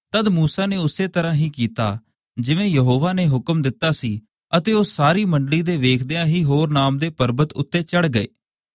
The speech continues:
ਤਦ ਮੂਸਾ ਨੇ ਹਾਰੂਨ ਦੇ ਬਸਤਰ ਉਤਾਰ ਕੇ ਉਸਦੇ ਪੁੱਤਰ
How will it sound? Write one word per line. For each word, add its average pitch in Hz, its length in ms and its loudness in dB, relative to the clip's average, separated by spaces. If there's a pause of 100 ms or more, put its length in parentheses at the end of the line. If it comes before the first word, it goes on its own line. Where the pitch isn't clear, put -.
(140)
ਤਦ 214 160 2
ਮੂਸਾ 156 400 0
ਨੇ 202 180 0
ਹਾਰੂਨ 139 440 2
ਦੇ 190 100 0
ਬਸਤਰ 135 380 -2
ਉਤਾਰ 131 460 0
ਕੇ 185 220 -2 (100)
ਉਸਦੇ 135 300 -2
ਪੁੱਤਰ 120 480 -4